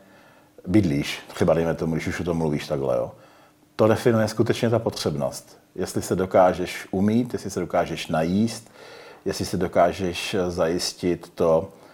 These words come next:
že zajedeš k do-, k lékaři na vyšetření, jestli, jestli taky bereš správně léky podle toho, jak ti byly předepsány. A tyhle ty věci důležitý pro ten život,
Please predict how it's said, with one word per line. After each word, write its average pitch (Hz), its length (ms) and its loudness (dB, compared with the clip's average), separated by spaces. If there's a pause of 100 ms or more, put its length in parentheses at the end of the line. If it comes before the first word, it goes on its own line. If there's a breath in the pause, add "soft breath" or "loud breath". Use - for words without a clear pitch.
(160 soft breath)
že 92 140 -2
zajedeš 80 440 4
k 90 40 -2
do-, 87 160 4
k - 120 -8
lékaři 107 540 4
na 110 100 2
vyšetření, 104 640 -2
jestli, 92 240 -4 (120)
jestli 95 160 -6
taky 92 340 0 (340 loud breath)
bereš 87 300 2
správně 78 440 2
léky 101 580 2
podle 85 260 0
toho, 80 200 -4
jak 82 140 -2
ti - 100 -6
byly 85 140 0
předepsány. 80 800 -2 (460 soft breath)
A - 60 0
tyhle 87 260 -6
ty - 180 -2
věci 113 260 -2
důležitý 73 560 -10
pro - 160 -8
ten 82 180 -6
život, 76 480 -4